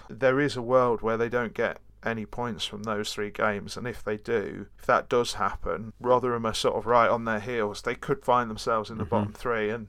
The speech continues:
Speaker 1: there's no escaping the fact that it then becomes Groundhog Day, and it becomes the same season we saw last year.
Speaker 2: Yeah, and the year before, the year before that, and the year
Speaker 1: Year
Speaker 2: before
Speaker 1: before
Speaker 2: that.
Speaker 1: that, yeah. And
Speaker 2: So three, three of the last four years, yeah.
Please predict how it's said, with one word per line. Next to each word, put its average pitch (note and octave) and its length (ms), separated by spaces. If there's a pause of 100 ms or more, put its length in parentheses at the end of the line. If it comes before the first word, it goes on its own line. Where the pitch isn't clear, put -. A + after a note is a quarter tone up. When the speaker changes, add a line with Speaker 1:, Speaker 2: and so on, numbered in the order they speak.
(120)
Speaker 1:
there's C3 180
no C#3 200
escaping A#2+ 560
the A2+ 60
fact A2+ 360
that A2 320
it - 240
then B2 260
becomes A#2+ 800
Groundhog B2 560
Day, G#2 180
and G#2+ 100
it A2 80
becomes A2 440
the G#2+ 100
same A#2 380
season A2 480
we G#2+ 80
saw A2+ 220
last A#2 440
year. F#2+ 220 (260)
Speaker 2:
Yeah, D#2+ 220 (160)
and G2 260 (100)
the G#2+ 60
year G2 220
before, G2 280
the F2+ 100
year F2 100
before E2+ 260
that, E2 240
and F#2+ 220
the F2 60
year F2+ 80
Speaker 1:
Year E2 80
Speaker 2:
before A2+ 260
Speaker 1:
before A#2+ 260
Speaker 2:
that. A2 240
Speaker 1:
that, - 40 (140)
yeah. B2+ 280 (280)
And B2 380
Speaker 2:
So - 160
three, G#2 240
three G2+ 320
of F#2+ 60
the F#2+ 80
last F#2+ 200
four F#2 200
years, F2+ 280
yeah. F#2 180